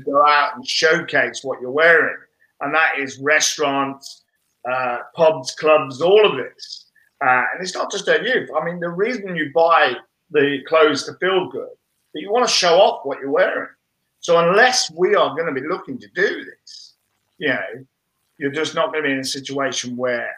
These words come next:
uh, you know, we're gonna get this going or moving forward quicker. Now, he did say that, um,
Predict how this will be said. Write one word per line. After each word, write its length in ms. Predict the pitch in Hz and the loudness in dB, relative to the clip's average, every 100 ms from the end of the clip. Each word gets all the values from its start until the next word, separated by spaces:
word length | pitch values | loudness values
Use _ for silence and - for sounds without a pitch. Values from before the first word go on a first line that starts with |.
| 117 | -2
uh, 300 | 117 113 110 - | -2 -2 -4 -8
you 120 | 147 | -6
know, 100 | 131 117 | -4 -6
we're 100 | 127 | -10
gonna 220 | 135 123 | -10 -10
get 260 | 120 127 - | -10 -12 -12
this 180 | 123 - | -10 -8
going 480 | 147 135 113 107 - | -4 -4 -6 -12 -14
or 140 | 120 113 | -14 -8
moving 400 | 135 139 120 110 | -6 -6 -8 -10
forward 320 | 143 127 107 - | -10 -10 -12 -6
quicker. 360 | 160 156 104 _ _ _ - | -6 -6 -14 _ _ _ -6
Now, 200 | 139 143 | -2 0
he 100 | 139 | 2
did 220 | 190 196 | 0 2
say 340 | - 139 120 | 2 2 2
that, 500 | 117 117 - _ - | -2 -8 -10 _ -4
um, 320 | 120 113 110 | -4 -4 -8